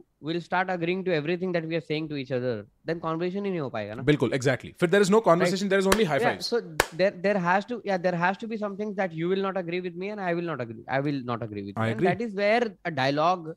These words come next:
Speaker 1: takes place।
Speaker 2: Right।
Speaker 1: And then comes our spiritual selves, that where you make sure that a dialogue doesn't become an argument, it
Speaker 2: Right।
Speaker 1: becomes a dialogue।
Speaker 2: Right।
Speaker 1: Right? There is where you need that wisdom कि dialogue is a dialogue, not an argument।
Speaker 2: Hmm।
Speaker 1: Right? So कल और,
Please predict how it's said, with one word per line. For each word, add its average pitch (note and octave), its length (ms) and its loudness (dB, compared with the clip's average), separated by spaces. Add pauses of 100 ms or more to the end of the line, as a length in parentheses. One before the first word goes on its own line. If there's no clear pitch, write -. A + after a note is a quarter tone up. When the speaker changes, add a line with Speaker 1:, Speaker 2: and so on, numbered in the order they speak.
(120)
Speaker 1:
takes D#3+ 260 -6
place। F#3+ 540 -2
Speaker 2:
Right। G#2+ 160 -6 (880)
Speaker 1:
And F3 180 -2
then A#3 340 4 (280)
comes F#3+ 200 0
our F3+ 200 0
spiritual E3+ 420 -6
selves, A3+ 400 -8
that A3+ 200 -2 (220)
where G3+ 400 4 (260)
you F#3+ 280 0 (460)
make F3+ 120 4
sure A3 180 2
that G#3+ 160 0
a F#3 80 0
dialogue D#3 340 2
doesn't D#3+ 240 0
become D#3 200 -2
an C#3+ 80 -4
argument, B2+ 400 0 (280)
it - 60 -6
Speaker 2:
Right। G2+ 100 -2
Speaker 1:
becomes E3 160 -2
a F3+ 100 0
dialogue। A2 300 -2 (400)
Speaker 2:
Right। F2+ 160 -4
Speaker 1:
Right? G3+ 140 -8 (540)
There E3+ 240 8
is A3 80 2
where A3+ 180 2
you G#3 100 -2
need F#3 180 -2
that E3+ 140 -6
wisdom C#3 380 -4
कि A3+ 280 -6
dialogue C3+ 360 0
is E3+ 60 2
a D3 80 2
dialogue, B2+ 420 2
not A2+ 160 -2
an A2 180 -4
argument। D3 300 -2
Speaker 2:
Hmm। - 520 -18 (260)
Speaker 1:
Right? F#3+ 100 -2 (360)
So G#3 40 -2 (120)
कल F#3+ 200 8
और, A3+ 220 -2